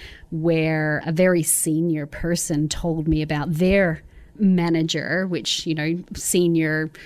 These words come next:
global company, doing some really terrible, terrible things that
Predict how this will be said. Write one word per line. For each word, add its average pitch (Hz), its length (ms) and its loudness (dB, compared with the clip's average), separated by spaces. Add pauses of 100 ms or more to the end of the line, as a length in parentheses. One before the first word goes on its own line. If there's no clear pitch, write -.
(200)
global 170 400 2
company, 185 720 0 (760)
doing 180 300 0
some 170 200 -4
really 170 540 -2
terrible, 165 540 -4
terrible 160 380 -4
things 165 540 -2
that 156 220 -4